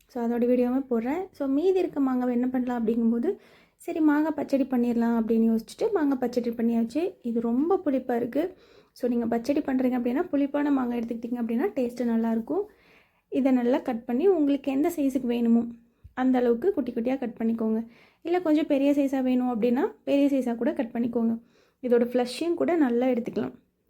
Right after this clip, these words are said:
இந்த மாங்காவோட பேர் வந்து என்ன அப்படிங்கிறத சொல்லுங்க. So, இது நிறைய பக்கம் கிடைக்கும் and இதோட டேஸ்ட்டுமே சூப்பரா இருக்கும். So, இது பழமானா தான் நல்லா இனிக்கும். காயா இருக்கும்போது க-, ரொம்ப புளிப்பா இருக்கும்.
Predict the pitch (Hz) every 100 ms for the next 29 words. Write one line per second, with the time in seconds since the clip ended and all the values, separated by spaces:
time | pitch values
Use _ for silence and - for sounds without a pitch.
0 | _ - 285 302 277 285 339 349 311 269
1 | 254 247 247 285 247 254 233 233 233 240
2 | 233 233 233 349 - _ _ _ _ _
3 | _ _ _ - 254 233 226 233 247 302
4 | 339 330 277 320 269 240 247 349 427 -
5 | 247 240 247 240 277 262 277 302 302 311
6 | 311 427 - 285 - 269 247 247 - -
7 | _ _ - 240 226 233 240 294 311 285
8 | 269 339 320 254 262 254 247 233 320 -
9 | _ _ _ _ _ 294 311 330 294 247
10 | 254 403 - - - 247 269 359 294 254
11 | 254 233 233 262